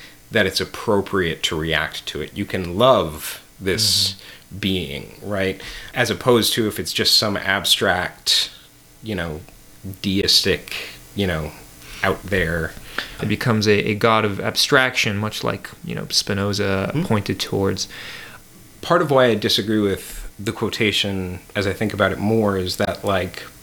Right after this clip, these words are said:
Speaker 1: we don't see things as finite.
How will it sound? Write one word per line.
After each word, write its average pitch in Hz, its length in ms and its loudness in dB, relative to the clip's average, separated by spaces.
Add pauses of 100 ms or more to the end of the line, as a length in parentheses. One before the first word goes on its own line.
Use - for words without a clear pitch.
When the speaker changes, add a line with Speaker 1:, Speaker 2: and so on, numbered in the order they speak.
(680)
Speaker 1:
we 123 180 6
don't 170 300 2
see 156 400 4
things 104 400 0
as 98 160 -2
finite. - 560 -6